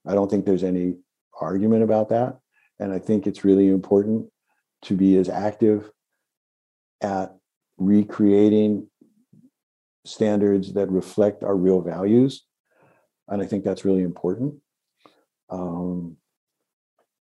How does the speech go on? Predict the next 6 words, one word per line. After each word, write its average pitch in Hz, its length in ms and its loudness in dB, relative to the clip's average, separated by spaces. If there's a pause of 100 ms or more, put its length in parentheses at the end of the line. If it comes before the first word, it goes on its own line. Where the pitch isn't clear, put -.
(480)
but 113 240 0
to 110 80 -4
me, 120 540 6 (3000)
I 120 280 2
think 127 600 2
that 107 400 2